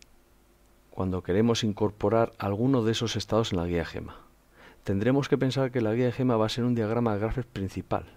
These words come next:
mientras que cualquier otro de los subestados de la guía gema, bien sea producción normal F uno, bien sea situación de emergencia D uno, o bien sea modo manual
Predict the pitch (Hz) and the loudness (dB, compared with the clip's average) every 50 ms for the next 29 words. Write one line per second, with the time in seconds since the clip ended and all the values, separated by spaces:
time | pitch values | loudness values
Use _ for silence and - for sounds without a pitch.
0 | - - - _ _ _ _ _ _ - - - - - 110 117 110 - 92 87 | -20 -20 -20 _ _ _ _ _ _ -20 -20 -6 0 2 4 4 4 4 0 0
1 | - - 104 90 - 95 92 92 - 123 127 127 131 123 - 98 87 80 - - | 0 -2 -4 -2 0 -2 -2 0 0 2 2 2 2 0 -2 -4 -6 -6 -6 -10
2 | - _ 104 92 87 85 82 - - - 95 95 87 - - - 120 117 120 113 | -18 _ -4 -2 -2 -2 -2 -4 -6 -4 -2 -2 -2 0 2 2 2 4 2 2
3 | 101 101 101 101 98 98 101 98 - - 107 110 117 120 135 - - _ _ - | 0 0 0 2 2 2 2 0 0 -2 -2 -2 -2 -2 -4 -6 -12 _ _ -14
4 | - 95 104 110 107 - - 113 110 98 104 104 104 104 101 - 110 98 95 92 | -4 0 0 0 2 2 2 2 2 4 2 2 2 2 0 0 0 2 2 0
5 | 87 95 92 92 92 92 87 - 85 85 98 101 95 85 92 - - - - - | 0 0 0 2 0 0 -2 0 0 0 2 0 -2 -4 -6 -10 -14 -20 -20 -20
6 | - - - - 98 110 113 107 - - 110 101 - 107 95 - 90 87 - 101 | -20 -16 -4 0 2 2 2 2 2 2 0 2 0 -2 -2 -2 -4 -2 -2 -2
7 | 95 92 87 87 85 - - 92 92 95 - 90 82 82 82 87 95 98 85 78 | -2 0 0 0 -2 -2 -4 -4 -4 -4 -4 -4 -2 0 0 0 0 -2 -4 -6
8 | - - - - - - - - - 87 90 110 117 117 113 - - 113 107 101 | -8 -12 -16 -16 -16 -16 -14 -4 -2 0 2 4 2 2 2 2 2 2 2 2
9 | - - - - - - - - - - - - _ _ _ _ 98 98 110 117 | 0 -4 -10 -18 -20 -20 -20 -20 -20 -20 -20 -20 _ _ _ _ -2 2 2 4
10 | 110 101 92 95 101 107 104 98 90 | 4 2 2 2 2 2 2 2 0